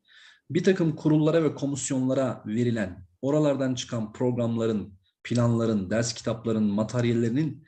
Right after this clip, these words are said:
ve kararların öğrencilerin gelişimine uygun. Mesela bakın, uyum sağlayıcı işlev oryantasyon hiz-, çalışmalarıyla,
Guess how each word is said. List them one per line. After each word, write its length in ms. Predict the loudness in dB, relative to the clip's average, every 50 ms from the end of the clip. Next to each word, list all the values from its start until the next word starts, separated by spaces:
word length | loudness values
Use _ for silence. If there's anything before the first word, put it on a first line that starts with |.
| _ _ -20 _ _ _
ve 160 | -6 -4 -4
kararların 580 | -2 0 2 4 4 4 4 4 2 2 2 2
öğrencilerin 580 | 2 4 4 4 2 2 2 0 0 0 0 0
gelişimine 600 | -2 -2 -4 -4 -6 -6 -6 -6 -6 -8 -8 -4
uygun. 340 | -2 -2 -2 -2 -2 0 0
Mesela 400 | 2 2 2 4 4 4 4 4
bakın, 380 | 2 2 2 0 -2 -2 -6 -12 -18 -20 -20 -20 -10 _
uyum 240 | 2 4 4 4 4
sağlayıcı 460 | 2 0 2 2 2 2 2 0 -2
işlev 340 | -4 -4 -4 -2 -4 -4 -2
oryantasyon 880 | -2 -2 0 0 0 -2 -2 -4 -6 -8 -8 -6 -4 -2 -2 -2 -2 -2
hiz-, 500 | -4 -6 -6 -8 -12 -12 -10 -8 -8 -4
çalışmalarıyla, 800 | -4 -4 -4 -4 -4 -4 -4 -2 -2 -2 -4 -4 -4 -6 -8